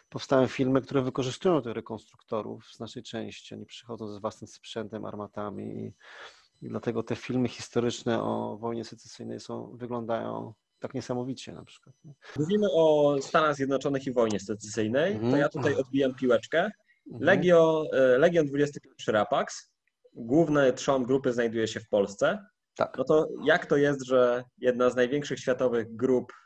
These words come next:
Speaker 2: e, rekonstrukcyjnych, rekonstruujących starożytny Rzym, e, jest zorganizowana w kraju, w którym te
Speaker 1: A nie,
Speaker 2: wpływy rzymskie wcale
Speaker 1: a
Speaker 2: nie
Speaker 1: nie we
Speaker 2: były tak
Speaker 1: Włoszech.
Speaker 2: duże,
Speaker 1: <laughs>
Speaker 2: jak
Speaker 1: Okej.
Speaker 2: na przykład w, no, w Niemczech,
Speaker 1: Mhm.
Speaker 2: w, w zachodnich Niemczech, we Francji,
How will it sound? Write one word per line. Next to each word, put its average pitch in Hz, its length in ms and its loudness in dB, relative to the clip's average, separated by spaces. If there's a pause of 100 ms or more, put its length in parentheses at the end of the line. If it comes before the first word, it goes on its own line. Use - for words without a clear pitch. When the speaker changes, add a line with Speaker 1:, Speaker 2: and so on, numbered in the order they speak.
(100)
Speaker 2:
e, 104 180 0
rekonstrukcyjnych, 110 760 -2
rekonstruujących 113 640 -2
starożytny 104 520 -4
Rzym, 131 340 0 (440)
e, 107 240 0
jest 131 240 2
zorganizowana 123 600 0
w - 100 -18
kraju, 147 560 0
w - 40 -20
którym 226 220 0
te - 80 2
Speaker 1:
A - 40 4
nie, 135 80 0
Speaker 2:
wpływy 208 320 2
rzymskie 190 380 0
wcale 185 260 2
Speaker 1:
a 139 60 6
Speaker 2:
nie 143 60 6
Speaker 1:
nie 151 60 8
we 147 100 8
Speaker 2:
były 131 160 8
tak 156 100 4
Speaker 1:
Włoszech. - 100 -2
Speaker 2:
duże, 139 260 0 (120)
Speaker 1:
<laughs> - 400 -10
Speaker 2:
jak 147 160 4
Speaker 1:
Okej. 113 120 2
Speaker 2:
na 139 60 2
przykład 139 500 2
w, 120 240 -12
no, 311 240 0 (120)
w 117 40 -6
Niemczech, 139 480 2
Speaker 1:
Mhm. 113 80 -6
Speaker 2:
w, 110 720 0
w 110 40 -8
zachodnich 135 400 -2
Niemczech, 135 340 0
we 117 100 0
Francji, 120 640 -2